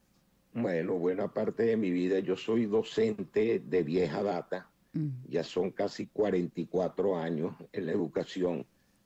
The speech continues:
Speaker 1: tanto en la educación pública, privada. Eh, yo soy jubilado, profesor jubilado del Ministerio de Educación.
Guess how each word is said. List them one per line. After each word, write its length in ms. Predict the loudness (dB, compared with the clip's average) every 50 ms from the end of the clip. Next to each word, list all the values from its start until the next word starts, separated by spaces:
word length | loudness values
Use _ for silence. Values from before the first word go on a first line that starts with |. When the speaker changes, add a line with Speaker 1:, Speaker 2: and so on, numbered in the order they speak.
| _ _ _ _
Speaker 1:
tanto 280 | -8 -6 -6 -6 -6 -4
en 80 | -2
la 80 | -2 0
educación 580 | 0 0 0 -2 -4 -4 -2 0 0 0 -2 -2
pública, 640 | 0 2 2 2 2 2 0 -2 -2 -2 -4 -4 -4
privada. 720 | -2 0 2 2 2 2 2 0 0 -2 -2 -4 -6 -10 _ _ _ -20 _ _ _ _ _ -8
Eh, 300 | -4 -4 -2 -2 -2 -2
yo 140 | 0 -2 0
soy 200 | 0 0 0 0
jubilado, 960 | 2 2 2 4 4 4 2 2 0 0 2 2 2 4 4 2 2 0 -2 -6 -6
profesor 420 | -4 -4 -2 -2 -4 -2 -2 -2 -2
jubilado 500 | 0 0 2 2 2 2 2 2 2 2
del 120 | 2 0
Ministerio 480 | 0 -2 -2 -2 -2 -2 -2 -2 0 0
de 40 | 0
Educación. 640 | 0 0 -2 -4 -6 -4 -2 0 0 0 -2 -4